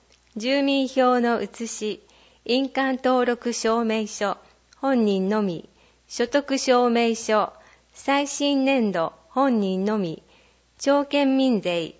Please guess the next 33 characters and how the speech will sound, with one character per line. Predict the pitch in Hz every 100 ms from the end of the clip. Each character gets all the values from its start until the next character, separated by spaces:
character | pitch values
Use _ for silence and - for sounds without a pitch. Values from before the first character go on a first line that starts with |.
| _
課 | - 226
税 | 226 285 277
台 | 277 269
帳 | - 185 170
記 | 165 -
載 | 254 254 262
事 | 262
項 | - 170 151
証 | 156 - 214 214
明 | 208 202
書、 | 196 - 175 - - - _ _
最 | - 254 262
新 | - 254 240
年 | 233 214 180
度、 | 165 -
本 | - 247 220
人 | 185 175
の | 175 190
み、 | 156 143 - _ _ _
必 | - - -
要 | 269 277 262
な | 247
も | 233 226
の、 | 220 214 - - - _
マ | 226
イ | 254
ナ | 262 262
ン | 254
バ | 240 233 233
ー |
カ | 226 220
ー | 196
ド、 | 156 151